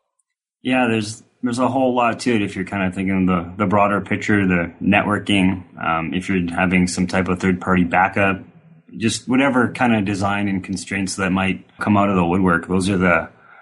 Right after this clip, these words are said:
it's always the oddball stuff. I think the, well, I'm obviously biased, but I think the Nutanix stuff would be the, the easy part of this. It's kind of everything on top of it.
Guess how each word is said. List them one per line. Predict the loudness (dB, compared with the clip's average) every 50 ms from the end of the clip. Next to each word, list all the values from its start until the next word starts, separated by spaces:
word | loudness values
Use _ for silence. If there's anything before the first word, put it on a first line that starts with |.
| -20 _ _ _ _ -4
it's | 0 2
always | 4 4 4 4
the | 4
oddball | 4 4 4 2 2 2 2 2 0
stuff. | -2 -2 0 0 0 0 -2 -6
I | -6
think | -4 -4 -4 -4 -2
the, | -2 0 0 0 -2 -6 -10 -18 _ _ _ _ _ _
well, | -8 -4 -4 -4 -4 -6 -8 -8
I'm | -4 -2 0 2 2
obviously | 2 2 0 0 -2 -2 -2 0
biased, | 2 2 2 2 2 0 0 0
but | 0
I | 0
think | 0 0 -2 0
the | 2
Nutanix | 0 0 0 0 0 0 0 0 -2
stuff | -2 -4 -4 -4 -4
would | -4 -2
be | -2 -2 -2
the, | 0 0 -2 -2 -4 -6 -6
the | -4 -2
easy | 0 0 2 2 2 0
part | 0 2 0 0 2
of | 0 0
this. | -2 -2 -2 -2 -4
It's | -8 -8 -10 -10
kind | -4 -2 0 0 2
of | 0
everything | 0 0 -2 -4 -2 -2 -2
on | -2 -2 -2
top | 0 0 0 0 -2
of | -4 -4
it. | -6 -8 -10